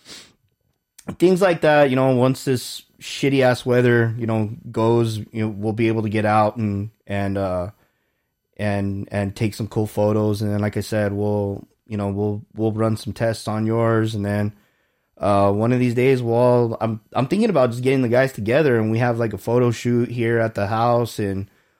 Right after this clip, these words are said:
we'll set up some dios and just do some different shit. So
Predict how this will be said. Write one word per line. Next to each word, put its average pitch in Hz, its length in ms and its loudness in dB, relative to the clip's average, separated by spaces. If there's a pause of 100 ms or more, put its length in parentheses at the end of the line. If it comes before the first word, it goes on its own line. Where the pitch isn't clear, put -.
(140)
we'll 117 120 -2
set 123 180 0
up 120 140 2
some 110 180 -2
dios 113 640 2
and 110 120 -2
just 107 180 -8
do 113 120 0
some 113 160 -4
different 107 320 -4
shit. 113 380 0
So 95 380 -4